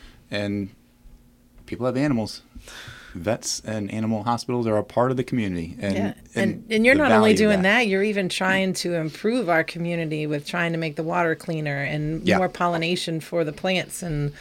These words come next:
Speaker 2: um, I, I would love to see what that, uh, those two acres of wildflowers look like when they're in bloom. I bet that's just gorgeous.
Speaker 1: The butterflies and all that. Well,
Speaker 2: Mm-hmm.
Speaker 1: we have five iconic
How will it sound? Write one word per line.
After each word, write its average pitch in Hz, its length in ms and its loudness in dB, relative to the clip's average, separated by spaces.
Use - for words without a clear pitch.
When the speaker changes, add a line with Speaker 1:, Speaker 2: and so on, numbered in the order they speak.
Speaker 2:
um, 147 400 -4
I, 160 200 -2
I 180 120 -2
would 190 240 0
love 175 260 4
to 151 80 -4
see 160 300 0
what 151 260 0
that, 135 380 0
uh, 135 200 0
those 147 260 -4
two 180 260 -2
acres 160 340 0
of 147 140 -8
wildflowers 147 840 0
look 156 240 -2
like 143 380 0
when 165 280 0
they're 156 220 2
in 151 200 0
bloom. 160 400 0
I 151 80 -2
bet 165 200 0
that's 151 220 0
just - 220 -8
gorgeous. 175 540 0
Speaker 1:
The - 60 -6
butterflies 95 680 4
and 98 80 -4
all 113 120 2
that. 87 220 0
Well, 123 240 8
Speaker 2:
Mm-hmm. 95 100 2
Speaker 1:
we 170 180 12
have 147 380 4
five 160 540 0
iconic 117 580 -4